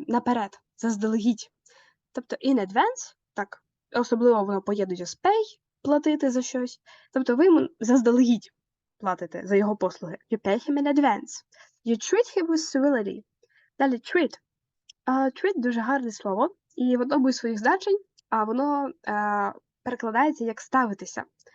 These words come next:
І обов'язково йде з with, якщо ми уточнюємо, як там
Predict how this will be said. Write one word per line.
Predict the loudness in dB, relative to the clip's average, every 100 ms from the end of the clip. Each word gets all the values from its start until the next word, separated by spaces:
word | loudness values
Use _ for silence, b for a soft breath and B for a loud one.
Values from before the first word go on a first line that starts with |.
| b b b b _ _
І | 2 4 2
обов'язково | 0 0 0 0 0
йде | 0 2 2
з | 2
with, | 0 4 4 4 2 -2
якщо | -4 0 -2
ми | -2
уточнюємо, | -2 -2 -2 -2 -2
як | -2 -6
там | -10 -16